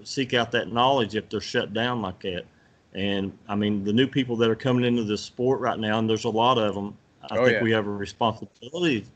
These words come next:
Speaker 1: to, to bring those people into the fold. Uh, it's only gonna be better for you and me if we do that. Uh,
Speaker 2: And I think
Speaker 1: if
Speaker 2: that's
Speaker 1: we
Speaker 2: why
Speaker 1: become an
Speaker 2: Ryan and I do what we do, just for that exact purpose,
Speaker 1: Yes.
Speaker 2: you know?
Speaker 1: I mean, this is great. That's why I enjoy coming on here with,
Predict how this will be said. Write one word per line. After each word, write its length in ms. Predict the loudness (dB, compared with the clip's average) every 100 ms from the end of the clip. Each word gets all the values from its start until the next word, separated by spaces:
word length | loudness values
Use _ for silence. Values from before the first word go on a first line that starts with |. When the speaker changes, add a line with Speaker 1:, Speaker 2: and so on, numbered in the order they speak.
| -6
Speaker 1:
to, 120 | -6 -4 -4
to 80 | 2
bring 260 | 2 2
those 200 | 0 -2
people 360 | -4 -6 -2 -2
into 220 | -2 -6
the 80 | -6
fold. 520 | 0 2 2 -2 -10 _ _ _ _ -6
Uh, 300 | -2 -2 -2 -8 _ -8
it's 180 | -2 2
only 200 | 4 4
gonna 180 | 2 2
be 120 | 2
better 260 | 4 2
for 140 | 2 0
you 180 | 2 2
and 120 | 4
me 160 | 2
if 120 | 2 0
we 120 | 0
do 180 | 2 2
that. 240 | -2 -4 -10 _ _ _ -12
Uh, 120 | -6 -2
Speaker 2:
And 100 | 0
I 80 | 2
think 160 | 2
Speaker 1:
if 60 | 4
Speaker 2:
that's 100 | 6
Speaker 1:
we 80 | 6
Speaker 2:
why 140 | 4
Speaker 1:
become 180 | 6 6
an 80 | 6
Speaker 2:
Ryan 200 | 4 0
and 120 | -2
I 120 | -2
do 200 | -2 -2
what 140 | -2 -4
we 100 | -6
do, 380 | -4 -2 -2 -4
just 240 | -8 -12 -12
for 160 | -8
that 180 | -4 -4
exact 380 | -4 -6 -8 -6
purpose, 200 | -2 4
Speaker 1:
Yes. 400 | 4 2 -4 -16
Speaker 2:
you 80 | -8
know? 40 |
Speaker 1:
I 40 | -2
mean, 140 | -2 -4
this 180 | -10
is 120 | -10 -4
great. 340 | 0 2 0
That's 180 | -4 -4
why 200 | 0 2
I 20 |
enjoy 320 | 0 -2 -4
coming 300 | -4 -4 -4
on 220 | -4 -4 -4
here 120 | -6
with, 140 | -6